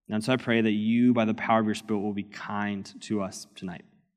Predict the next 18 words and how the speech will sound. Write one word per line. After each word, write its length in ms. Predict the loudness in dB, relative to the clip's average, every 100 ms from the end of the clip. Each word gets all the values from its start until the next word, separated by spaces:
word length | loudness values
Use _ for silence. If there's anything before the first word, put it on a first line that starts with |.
| _ _ _ _ _ _ _ _ _ _ _ _ _ _ _ _ -12
And 100 | -10
sex 320 | -2 0 0
has 160 | -2 -2
this 200 | -4 -2
way 260 | 0 2 2
of, 240 | 0 -6
of 220 | -8 -8 -16 -20 -20 _ _ _ _ _ _ _ _ _ _ _ _
pushing 480 | -2 0 2 0 0
shame 600 | 0 -2 0 0 0 0
and 360 | -2 -4 -4
guilt 360 | -2 0 0 -4
over 360 | -2 -2 0 2
us 200 | 0 -2
like 140 | -6
almost 260 | -4 -6 0
no 300 | 0 2 0
other 300 | -2 -4 -6
sin. 500 | -6 -8 -6 -4